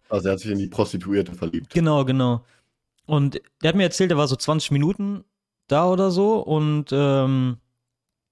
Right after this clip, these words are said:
Speaker 2: hat, glaub ich, siebzig oder achtzig Euro bezahlt. Ich weiß es nicht, was die Preise damals waren oder heute sind, keine Ahnung.
Speaker 1: Mhm.
Speaker 2: Auf jeden Fall, ähm,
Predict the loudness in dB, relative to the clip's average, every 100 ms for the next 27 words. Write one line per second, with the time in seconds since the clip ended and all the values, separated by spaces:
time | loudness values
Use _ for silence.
0 | _ _ _ _ -4 0 0 2 0 0
1 | 0 2 2 0 -2 -2 0 0 -2 0
2 | 2 0 -2 0 0 0 -4 -2 -4 -6
3 | -4 -2 -2 -2 -2 -2 -4 -4 -4 -4
4 | -6 -6 -12 -4 -4 -4 -6 -8 -8 -6
5 | -4 -2 -4 -8 -12 -8 -4 -4 -6 -10
6 | _ _ _ _ -4 0 2 2 0 0
7 | 0 2 2 2 2 2 2 2 2 2
8 | 0 -2